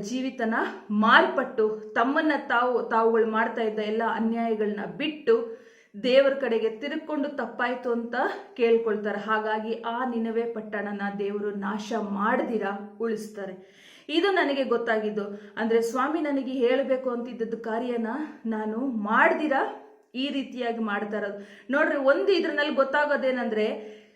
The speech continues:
ಸ್ವಾಮಿ ನಮ್ಮನ್ನ ಆರಿಸ್ಕೊಂಡಿದ್ದಾರೆ ಒಂದು ಕೆಲ್ಸಕ್ಕೆ, ಅವ್ರ ಉದ್ದೇಶ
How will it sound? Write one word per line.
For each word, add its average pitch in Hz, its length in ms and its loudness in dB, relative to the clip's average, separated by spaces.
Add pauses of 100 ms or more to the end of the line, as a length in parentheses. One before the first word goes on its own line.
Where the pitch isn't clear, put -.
(100)
ಸ್ವಾಮಿ 339 500 4
ನಮ್ಮನ್ನ 330 340 6
ಆರಿಸ್ಕೊಂಡಿದ್ದಾರೆ 285 840 6
ಒಂದು 240 300 2
ಕೆಲ್ಸಕ್ಕೆ, 277 960 0
ಅವ್ರ 240 320 4
ಉದ್ದೇಶ 233 720 4